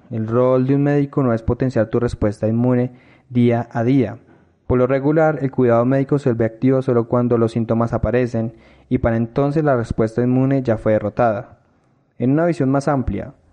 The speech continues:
la respuesta sanadora en su totalidad se ha roto y su pieza central es la humani-,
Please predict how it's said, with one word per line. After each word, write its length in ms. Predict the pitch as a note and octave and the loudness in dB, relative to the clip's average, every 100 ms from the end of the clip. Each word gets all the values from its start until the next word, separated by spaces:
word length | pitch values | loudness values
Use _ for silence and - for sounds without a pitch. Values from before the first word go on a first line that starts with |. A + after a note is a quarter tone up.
| _ _ _ | _ _ _
la 120 | G2 | -8
respuesta 420 | G2 G#2 B2 B2 C#3 | -8 -4 -4 -2 0
sanadora 540 | D3+ C#3 A#2 A#2 B2+ | 0 2 2 2 2
en 200 | C3+ - | 0 -4
su 140 | - | -6
totalidad 880 | B2+ A2+ G#2+ G#2+ A2+ B2 B2 C3+ - | -4 -2 0 2 2 2 0 -4 -20
se 160 | _ B2 | _ -2
ha 80 | A2+ | 0
roto 500 | C3+ C3+ C3 G#2+ G2+ | 2 0 0 -4 -4
y 60 | B2+ | -8
su 180 | C3 - | -6 -2
pieza 220 | A#2+ B2 | -2 0
central 420 | C3+ C3 A2 A2+ | -2 0 -2 -2
es 140 | - A#2 | -2 0
la 120 | A#2 | 0
humani-, 340 | A#2 A#2+ A2+ | 2 0 -2